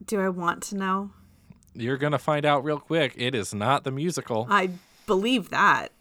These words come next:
Speaker 2: First result is w w w dot your parade dot com. Which is an underwear website.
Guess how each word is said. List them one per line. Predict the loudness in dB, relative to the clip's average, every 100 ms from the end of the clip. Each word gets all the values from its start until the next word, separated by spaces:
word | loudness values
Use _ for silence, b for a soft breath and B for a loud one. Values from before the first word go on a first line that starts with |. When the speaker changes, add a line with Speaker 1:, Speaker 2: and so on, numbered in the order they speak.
| _
Speaker 2:
First | 2 6 6 2
result | 0 6 6 6
is | 4 4 2 0
w | 4 4 4
w | 4 4 4 2
w | 2 2 0 0
dot | 2 2 0
your | -2 2 2
parade | 2 0 0 0
dot | 0 0 -2
com. | -2 2 2 2 -2 -10 _ _ _ _
Which | -8 -6
is | -8 -6
an | -4 -2 -4 -4
underwear | -4 0 -2 0 -2
website. | 0 -2 -4 -4 -4 -4